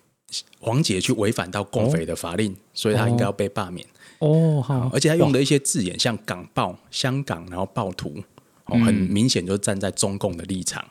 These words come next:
Speaker 2: 是。
Speaker 1: 对，啊，意思就是说，呃，中国看黄捷不爽，所以我们要罢免他。
Speaker 2: 嗯，看起来是
Speaker 1: 大概是这个。
Speaker 2: 有这样子的。
Speaker 1: 嗯。
Speaker 2: 嗯。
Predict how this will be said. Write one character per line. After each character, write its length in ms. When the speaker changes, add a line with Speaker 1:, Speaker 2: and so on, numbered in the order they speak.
Speaker 2:
是。 360
Speaker 1:
对， 240
啊， 140
意 120
思 180
就 140
是 60
说， 260
呃， 540
中 180
国 180
看 200
黄 200
捷 120
不 100
爽， 200
所 160
以 40
我 80
们 120
要 80
罢 160
免 180
他。 180
Speaker 2:
嗯， 260
看 180
起 60
来 100
是 140
Speaker 1:
大 0
概 60
是 20
这 60
个。 100
Speaker 2:
有 160
这 120
样 160
子 120
的。 100
Speaker 1:
嗯。 200
Speaker 2:
嗯。 220